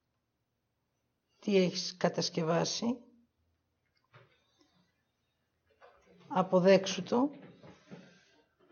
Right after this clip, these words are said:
και έτσι θα φτάσεις εδώ. Αυτή είναι η ισορροπία. Οπότε σε κάθε πλευρά έχει εδώ τη θλίψη,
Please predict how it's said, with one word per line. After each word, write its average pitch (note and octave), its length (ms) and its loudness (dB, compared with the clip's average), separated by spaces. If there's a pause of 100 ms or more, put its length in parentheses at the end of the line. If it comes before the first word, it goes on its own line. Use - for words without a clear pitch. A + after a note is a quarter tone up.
(1200)
και A3+ 120 0
έτσι G#3+ 440 2 (1000)
θα - 120 -2
φτάσεις - 460 2
εδώ. E3+ 380 -4 (2000)
Αυτή F#3 280 -2
είναι G#3+ 140 2
η - 20 0
ισορροπία. D#3+ 720 -6 (1600)
Οπότε A#3+ 240 0
σε B3+ 180 -4
κάθε B3+ 360 4
πλευρά G3+ 760 2 (1080)
έχει G3 680 -2
εδώ A3 280 0
τη A3+ 140 -8
θλίψη, G3+ 540 -8